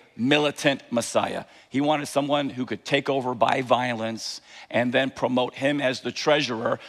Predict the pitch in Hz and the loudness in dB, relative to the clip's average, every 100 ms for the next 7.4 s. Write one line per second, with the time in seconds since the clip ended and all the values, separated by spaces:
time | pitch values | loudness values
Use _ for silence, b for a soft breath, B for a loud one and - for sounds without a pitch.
0 | B - 113 - 143 123 127 135 127 120 | B -10 -10 0 0 0 -2 0 0 -2
1 | - 170 135 117 - B - 120 143 143 | -2 0 0 -2 -4 B -10 0 0 0
2 | 127 131 - 117 123 120 101 113 117 110 | 0 0 4 2 4 -2 -2 -2 -2 -4
3 | 113 104 117 107 107 107 110 107 104 98 | -6 -4 -4 -4 -6 -4 -4 -4 -8 -8
4 | - - - - - _ _ _ _ _ | -8 -10 -12 -16 -18 _ _ _ _ _
5 | _ _ _ _ _ _ _ _ _ 175 | _ _ _ _ _ _ _ _ _ 4
6 | 147 147 - 135 123 117 113 117 104 110 | 4 0 2 2 2 0 0 0 -4 -8
7 | 117 - 113 107 | -8 -4 -2 -4